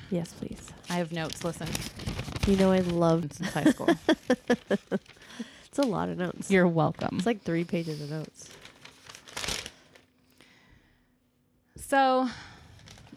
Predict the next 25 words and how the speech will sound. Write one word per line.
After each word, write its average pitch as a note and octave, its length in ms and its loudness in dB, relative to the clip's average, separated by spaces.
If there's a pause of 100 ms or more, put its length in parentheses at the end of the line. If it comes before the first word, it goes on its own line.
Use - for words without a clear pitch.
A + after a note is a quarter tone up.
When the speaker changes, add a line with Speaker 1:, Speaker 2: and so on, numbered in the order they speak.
(240)
Speaker 2:
I'm C#4 60 -2
gonna F4 100 0
talk D4+ 200 0
a B3 40 0
little A3 180 0
bit G3 160 0
about F#3 220 -2
the E3+ 80 -6
history G3+ 580 -2
of G#3 120 -6
crystals. A3+ 680 -2
Let's A#3 120 -4
just - 100 -8
gonna, G3+ 200 2
we're F#3 120 0
just G3 100 0
gonna F3 140 0
jump D#3 240 -6
right - 100 -8
in. - 160 -10 (100)
Speaker 1:
Yeah, F3+ 160 -4 (360)
do F#3 120 -4
it. F3+ 100 -8 (420)
Speaker 2:
Oh, A3 240 4
actually, F3+ 500 -2